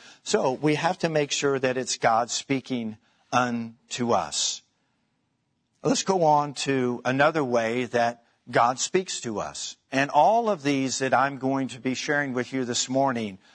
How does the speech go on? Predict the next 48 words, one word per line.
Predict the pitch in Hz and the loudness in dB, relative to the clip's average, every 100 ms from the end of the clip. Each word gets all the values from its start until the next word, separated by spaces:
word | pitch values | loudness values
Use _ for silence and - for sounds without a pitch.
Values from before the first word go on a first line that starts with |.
| _ | _
are | 139 139 | 0 2
not | 156 185 202 | 4 4 2
initiated | 160 185 - 156 139 127 113 | -2 -2 -2 -2 -2 -2 2
by | 123 127 | 2 2
us. | 117 - 165 | -2 0 -2
We | |
can't | 190 196 196 | 0 0 0
make | 143 165 - | 0 0 -2
any | 151 135 | -2 -2
of | 127 | -2
this | 120 123 | -2 -4
stuff | - 135 123 | 0 -2 0
happen. | 151 156 - - - _ _ _ _ _ _ _ _ 156 | 0 0 -2 -14 -16 _ _ _ _ _ _ _ _ 0
It | 185 151 | 0 0
just | - 156 - | -2 -2 0
happens | 165 175 - 139 123 | 2 2 2 -2 -2
because | - 127 143 135 127 | -4 -2 0 -2 -2
of | |
the | 120 | -2
sovereignty | 117 - 139 147 151 143 - 139 131 | -2 2 4 4 2 -4 -4 -2 -2
of | 113 | 0
God. | 135 131 110 87 - _ _ _ _ _ _ _ 151 | 2 2 2 -2 -10 _ _ _ _ _ _ _ 0
This | 190 - | 2 0
is | 175 131 | -2 2
God | 151 147 156 123 | 4 6 2 0
being | 143 139 131 | -2 0 0
God | 139 139 123 120 - | 2 4 4 0 2
all | 135 | 0
by | 135 139 139 | 4 2 2
himself. | 139 135 127 165 139 85 - - _ _ _ _ | -4 -4 -2 2 2 -2 -12 -20 _ _ _ _
This | 151 170 175 | 0 2 0
is | 139 | 2
not | 151 151 131 | 4 4 2
you | 143 156 | 2 2
and | 151 | 4
I | 147 165 | 4 4
initiating | 151 117 131 143 165 156 151 151 139 | 2 0 0 0 0 0 0 -4 -2
faith. | - 147 160 160 - | -2 -2 -4 -10 -6
This | 120 139 | -6 -4
is | 123 135 | -4 2
not | 135 135 | 2 4
us | 143 | 0
finding | - 135 151 143 147 | 0 0 0 -2 -4
the | 135 | -4
favor | - 147 131 139 | -2 -2 0 0
of | 135 | 0
the | 135 | 0
Lord. | 123 131 135 151 | 0 2 2 -2